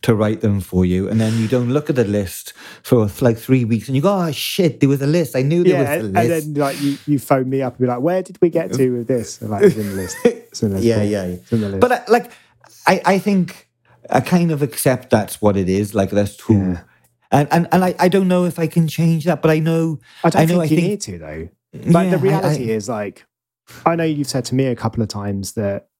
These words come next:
Speaker 2: I'm quite organized, and I honestly don't feel like that. But the older I get, the more I realize that I might be a fucking workaholic.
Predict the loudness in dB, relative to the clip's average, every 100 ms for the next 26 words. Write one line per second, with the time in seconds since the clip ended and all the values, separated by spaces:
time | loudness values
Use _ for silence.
0 | _ _ _ _ _ -6 -2 -2 -4 -4
1 | -2 0 -2 -2 -2 -2 -4 -4 -6 -8
2 | _ _ -4 -2 -4 -4 -4 -4 -6 -4
3 | -2 -4 -4 -4 -6 _ _ _ _ _
4 | -2 -2 -2 -12 _ _ _ _ _ _
5 | _ _ 0 2 0 -2 -2 -4 -4 -4
6 | -2 -4 -4 -4 -6 -6 -8 -6 -2 0
7 | 0 -2 -4 -4 -4 -2 -2 -4 -6 -6
8 | -6 -10